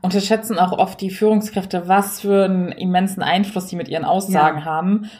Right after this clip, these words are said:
Speaker 1: Oder manchmal habe ich auch das Gefühl, sie machen's so ein bisschen mit Absicht, um für diese Angst zu sorgen, damit das andere nicht genauso handhaben.
Speaker 2: Ah, okay.
Speaker 1: Denn ich hatte auch einen Arbeitgeber und da war's wirklich so, dass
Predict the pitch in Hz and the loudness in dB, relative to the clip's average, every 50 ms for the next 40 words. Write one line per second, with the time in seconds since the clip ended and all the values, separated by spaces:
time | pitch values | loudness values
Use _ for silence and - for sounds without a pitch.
0 | - _ - 202 226 247 240 - - - - _ _ _ 113 143 196 233 247 285 | -6 _ 4 6 6 6 6 4 2 -8 -16 _ _ _ -2 2 2 2 4 4
1 | 277 240 - 202 185 - - - 202 185 - 208 185 185 185 180 185 180 - 180 | 2 4 4 2 2 0 -4 -8 -8 -6 -4 -2 0 2 2 2 2 2 -2 -6
2 | 170 165 170 175 175 - 185 165 151 143 - 175 - - - - 220 214 - - | -8 -6 -8 -10 -8 -6 -6 -6 -6 -4 -6 -6 -6 -6 -4 -4 -4 -4 -6 0
3 | - 196 220 247 330 370 392 - - _ _ _ - - 240 208 220 214 208 - | 2 4 4 4 2 0 -6 -10 -18 _ _ _ -6 -4 -2 0 0 0 0 0
4 | - 208 220 220 - - - 196 185 175 170 165 175 190 202 240 226 190 - 180 | 2 0 0 -2 -2 -8 -8 -8 -6 -2 2 4 4 4 4 2 2 0 0 -2
5 | - 180 180 - - - 185 185 185 185 165 165 165 165 - 156 151 156 160 175 | -4 -6 -8 -4 -4 -2 -2 -2 -2 -4 -4 -6 -6 -10 -8 -6 -4 -4 -4 -2
6 | 180 208 208 214 208 202 - 220 220 220 220 220 247 240 220 226 254 269 240 233 | -2 -2 0 0 -2 -2 -2 -2 -2 -2 -2 -2 0 0 2 2 2 0 0 0
7 | 208 196 180 170 170 - - - - 190 175 170 170 147 - _ _ - 202 208 | -2 -2 -4 -6 -10 -12 -14 -14 -12 -12 -10 -10 -12 -14 -18 _ _ 0 0 0
8 | 196 175 196 - 240 349 - - - 214 - - - 208 240 226 - 208 226 220 | 2 0 -2 0 2 2 2 4 4 2 2 2 2 2 0 0 -2 -2 0 0
9 | 233 220 226 226 233 220 208 214 202 196 190 175 175 185 190 196 190 185 185 - | 0 -2 0 -2 -2 0 2 2 0 0 2 2 2 2 4 4 2 0 0 -6
10 | 202 196 - 196 180 - - - 190 190 190 185 175 175 175 180 - - - - | -6 -6 -6 -12 -14 -12 -8 -6 -4 -4 -2 2 0 0 0 -2 -10 -16 -18 -20